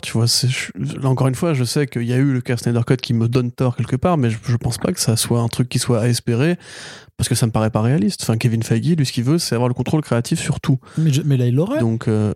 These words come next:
Speaker 1: mais, mais pourquoi il aurait pas récupéré Andrew Ma-, Andrew, euh, Garfield pour faire Spider-Man dans ce cas-là ? Tu vois, il l'a récupéré limite un an ou deux après que le Spider-Man Amazing
Speaker 2: Mais parce
Speaker 1: machin
Speaker 2: que,
Speaker 1: soit
Speaker 2: mais
Speaker 1: sorti.
Speaker 2: parce que, mais parce que le, le, le Spider-Man d'Andrew Garfield était entaché par la réputation des films.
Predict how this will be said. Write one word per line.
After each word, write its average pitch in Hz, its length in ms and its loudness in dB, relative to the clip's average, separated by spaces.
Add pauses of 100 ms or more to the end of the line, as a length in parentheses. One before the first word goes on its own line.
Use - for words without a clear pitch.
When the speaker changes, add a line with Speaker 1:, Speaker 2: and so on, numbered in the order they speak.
(100)
Speaker 1:
mais, 139 220 2
mais 147 120 -2 (100)
pourquoi 170 200 0
il 165 60 2
aurait 131 140 0
pas 139 120 0
récupéré 131 400 0
Andrew 131 220 2
Ma-, 123 160 0
Andrew, 127 400 2
euh, 123 40 2
Garfield 120 340 0
pour 120 100 0
faire 120 140 2
Spider-Man 113 400 2
dans 104 80 0
ce - 80 -4
cas-là ? 101 200 2
Tu - 100 -6
vois, 113 100 2
il 110 40 2
l'a 110 120 4
récupéré 120 440 0 (440)
limite 165 480 0 (460)
un 151 200 0
an 170 140 0
ou 160 120 0
deux 170 440 0
après 143 440 0
que 143 280 0
le 135 160 0
Spider-Man 117 1400 0
Amazing 113 320 2
Speaker 2:
Mais 120 100 -2
parce 139 60 4
Speaker 1:
machin 139 100 0
Speaker 2:
que, 151 60 -2
Speaker 1:
soit 151 80 0
Speaker 2:
mais 139 60 2
Speaker 1:
sorti. 135 140 0
Speaker 2:
parce 139 200 0
que, 147 100 0
mais 131 180 2
parce 120 220 0
que 143 100 -2
le, 123 300 2
le, 117 280 2
le 113 180 2
Spider-Man 123 560 2
d'Andrew 113 260 2
Garfield 117 360 2
était 113 180 0
entaché 110 360 2
par 117 180 2
la 113 80 4
réputation 113 460 2
des 120 120 4
films. 143 380 2